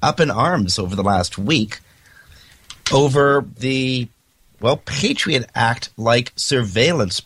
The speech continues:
uh, provisions of this act. Now, that's not the only stuff we're gonna be talking about today. We're also gonna be talking about Netflix. We're gonna be talking about the S E O name debate. We're gonna be talking about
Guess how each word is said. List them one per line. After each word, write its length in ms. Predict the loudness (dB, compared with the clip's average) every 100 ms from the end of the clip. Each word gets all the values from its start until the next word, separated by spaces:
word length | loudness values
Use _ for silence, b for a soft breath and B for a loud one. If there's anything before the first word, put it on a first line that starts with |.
| _
uh, 260 | -8 0 0
provisions 640 | 0 -2 0 -2 -4 -4
of 280 | -2 0 0
this 180 | 0 0
act. 380 | 0 -2 -8 -12 -12 _ _ _ B B B B B B B
Now, 80 | 2
that's 120 | 4
not 120 | 2
the 60 | 2
only 140 | 2
stuff 200 | 0 -2
we're 60 | -2
gonna 120 | -8
be 60 | -2
talking 300 | -2 -2 -4
about 140 | -6
today. 140 | -4
We're 120 | -2 0
also 200 | -2 -2
gonna 80 |
be 40 | -2
talking 280 | 0 0 -2
about 160 | -4
Netflix. 480 | -2 -4 -2 -4 -2
We're 40 |
gonna 60 | -4
be 80 | -2
talking 220 | 0 0
about 140 | 0 0
the 120 | 0
S 140 | 0
E 80 | 0
O 20 |
name 280 | 2 2 2
debate. 300 | 2 4 4
We're 80 | 0
gonna 120 | -2
be 80 | -2
talking 360 | -2 -2 0
about 260 | 2 2 2